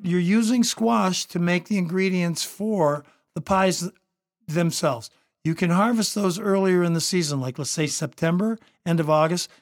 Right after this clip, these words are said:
get everything ready. But for the most part, a lot of 'em are coming from Central America or Northern South America. Why, you ask? They look like a butternut squash, but they're not. They call it a squash. It looks like a butternut squash,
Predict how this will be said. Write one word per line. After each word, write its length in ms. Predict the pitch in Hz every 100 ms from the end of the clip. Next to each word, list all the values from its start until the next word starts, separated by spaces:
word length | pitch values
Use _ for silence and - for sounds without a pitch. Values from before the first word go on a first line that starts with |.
| _
get 140 | 196 208
everything 400 | 220 208 202 185
ready. 360 | 196 185 160 - _
But 120 | - 254
for 120 | 294
the 80 | 226
most 320 | 214 311 -
part, 340 | 185 147 151 _ _ -
a 60 |
lot 340 | 165 175 233 302
of 100 | 202
'em 140 | 156
are 60 | 147
coming 320 | - 160 165
from 380 | - 160 151 135 _
Central 500 | - - 196 196 190
America 440 | 185 185 208 202
or 180 | 185 185
Northern 400 | 156 170 190 175
South 380 | 151 180 180 175
America. 500 | 156 135 113 104 107 _ _ _ _ _
Why, 440 | 123 113 139 190
you 240 | 226 180 143
ask? 240 | 120 117
They 100 | 170
look 200 | 202 294
like 140 | 302 277
a 60 |
butternut 500 | 220 277 302 262 147
squash, 480 | - - 123 98 - _ _ _
but 140 | 165 156
they're 140 | 190
not. 540 | 180 175 190 151 - _ _ _
They 100 | 160 175
call 300 | 214 214 262
it 60 |
a 80 | 254
squash. 440 | 233 220 185 175
It 80 | 185
looks 200 | 175 190
like 140 | 208 208
a 60 |
butternut 420 | 196 214 160 147
squash, 420 | 139 - 139 139